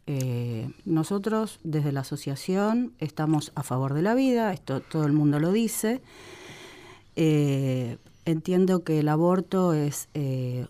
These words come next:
un tema, eh, multifactorial, de muchos factores. No es, eh, de uno solo y es mi cuerpo y yo decido. Primero que no es solo su cuerpo, hay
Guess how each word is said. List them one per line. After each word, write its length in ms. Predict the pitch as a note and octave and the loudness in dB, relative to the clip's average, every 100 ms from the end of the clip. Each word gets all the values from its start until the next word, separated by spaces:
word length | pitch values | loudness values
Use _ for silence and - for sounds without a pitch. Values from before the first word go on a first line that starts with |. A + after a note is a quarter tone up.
| - | -6
un 180 | E3+ D#3+ | 0 2
tema, 800 | D#3+ D3+ D3+ C#3+ B2+ B2 A#2 A#2+ - - - - - - - | 2 2 2 2 2 0 -2 -6 -16 -20 -20 -20 -20 -20 -6
eh, 200 | C#3+ C3 | -4 0
multifactorial, 1600 | F3 F#3 G#3 G3+ - G3+ G3 F#3+ D#3+ D3+ - D3 C#3+ B2 A#2+ A2+ A#2+ _ _ _ _ | 4 6 6 2 2 2 2 0 -2 -2 -2 0 2 2 0 -4 -8 _ _ _ _
de 180 | D3 D3 | -4 2
muchos 460 | E3 G3+ F#3+ F#3 E3 | 4 4 2 -2 -2
factores. 760 | C#3+ - C#3 A#2+ A#2 A#2 - - | -4 -2 -2 -2 -2 -6 -12 -2
No 260 | D#3 E3 E3+ | 4 6 6
es, 260 | D#3+ - - | 4 -2 -8
eh, 240 | D3 C#3 C3+ | -4 -2 0
de 140 | C#3+ | 2
uno 240 | D3+ D#3+ D#3 | 4 4 2
solo 680 | - E3+ E3+ F3 F3+ F3+ - | 0 4 4 4 4 2 0
y 160 | D3+ D#3 | 2 2
es 140 | D#3+ | 4
mi 160 | E3 D3+ | 4 4
cuerpo 720 | E3+ E3+ E3 - F3 F3 E3+ | 2 4 2 2 2 4 2
y 140 | D#3 | 0
yo 200 | D3 D3+ | 0 0
decido. 600 | D3 C#3+ C#3 B2+ B2 A#2+ - - - - - - - | 0 0 0 0 0 -4 -8 -20 -20 -20 -20 -20 -2
Primero 400 | G#3+ A#3 B3 A#3 | 2 4 4 4
que 160 | F3 | 6
no 160 | E3 F3+ | 8 6
es 80 | F3 | 4
solo 240 | F3 F3 | 0 0
su 180 | - D3+ | 0 0
cuerpo, 540 | G#3+ A3+ D#3+ C3+ C3+ B2+ _ - - | 4 4 2 0 -2 -6 _ -16 -4
hay 560 | D3 D3 C#3+ C3+ - | 0 2 2 0 -4